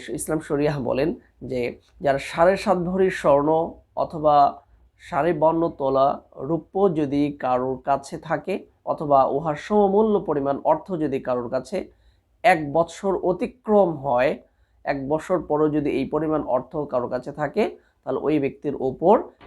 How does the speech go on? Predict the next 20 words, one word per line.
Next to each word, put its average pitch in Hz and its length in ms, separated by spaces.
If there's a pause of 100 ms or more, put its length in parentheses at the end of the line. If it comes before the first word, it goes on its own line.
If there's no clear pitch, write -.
শতকরা - 840
আড়াই 180 320
টাকা 208 280
হারে 143 240
তাকে 131 280
যাকাত 127 380
প্রদান 123 240
করতে 120 240
হবে। - 240 (920)
আবারও 151 320
বলছি, 131 560 (520)
সাড়ে 180 380
সাত 185 200
ভরি 175 300
স্বর্ণ 135 340
অথবা 135 540
সাড়ে 160 420
বাউন্ন 143 460
তোলা 127 320
রৌপ্য, 170 600